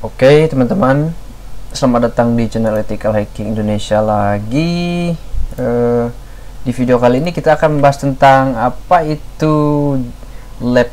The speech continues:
G Y T authentication bypass via G Y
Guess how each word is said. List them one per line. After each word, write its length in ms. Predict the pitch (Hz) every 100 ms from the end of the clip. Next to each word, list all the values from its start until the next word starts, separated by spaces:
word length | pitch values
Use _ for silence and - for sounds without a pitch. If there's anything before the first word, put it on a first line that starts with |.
| - - - - - 117
G 120 | 123 131
Y 160 | 127
T 320 | - 120 110 120 -
authentication 960 | 113 123 - 147 143 131 120 117 123 113
bypass 800 | 110 110 - - 117 - - - -
via 320 | 117 110 107 110 - - - - - - -
G 240 | 120 117 120
Y 240 | 117 113